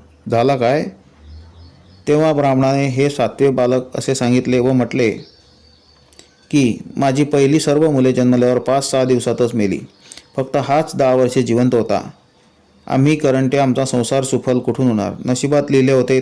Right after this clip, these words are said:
तसेच घडले." ते ऐकून नाथाने सांगितले, "तू हे प्रेत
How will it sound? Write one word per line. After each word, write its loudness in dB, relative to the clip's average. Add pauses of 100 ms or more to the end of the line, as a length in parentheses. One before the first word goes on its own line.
तसेच -2
घडले." -2 (3000)
ते 6
ऐकून 2
नाथाने 0
सांगितले, 0
"तू 0
हे 4
प्रेत 0